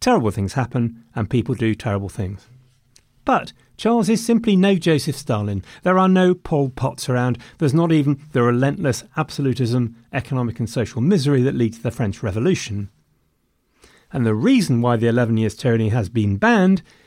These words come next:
is because it's quite possible to paint Charles as a bit of a puppet, frankly. A loving husband, very much the family man, resolute in his defence of the Church of England,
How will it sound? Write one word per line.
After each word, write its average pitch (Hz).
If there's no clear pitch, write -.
is 226
because 226
it's 240
quite 214
possible 131
to -
paint 165
Charles 147
as 208
a -
bit 240
of 233
a 226
puppet, -
frankly. 104
A 101
loving 104
husband, 160
very 117
much 117
the 120
family 117
man, 156
resolute 151
in 131
his 120
defence 120
of -
the 107
Church 123
of -
England, 143